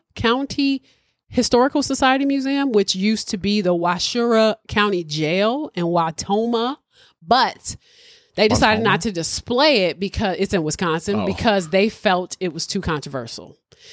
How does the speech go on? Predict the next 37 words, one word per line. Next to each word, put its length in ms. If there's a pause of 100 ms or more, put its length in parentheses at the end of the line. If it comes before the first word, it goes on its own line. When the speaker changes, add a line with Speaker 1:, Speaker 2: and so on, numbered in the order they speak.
(140)
Speaker 1:
His 160
grave 500
at 340
the 160 (220)
is, 240 (220)
is 400
at 240
the 80
Plainfield 800
Cemetery 500
in 80
Wisconsin, 560
but 140
it's 160
unmarked. 680
It's 140
between 400
his 160
brother 400
and 80
his 140
mother. 360 (840)
Now, 340 (160)
here's 240
Speaker 2:
That's 60
Speaker 1:
a 20
Speaker 2:
not 80
Speaker 1:
joke. 80
Speaker 2:
hard 140
to 40
Speaker 1:
Here's 200
a 40
Speaker 2:
find. 120
Speaker 1:
joke 320
for 240
the 100
road. 680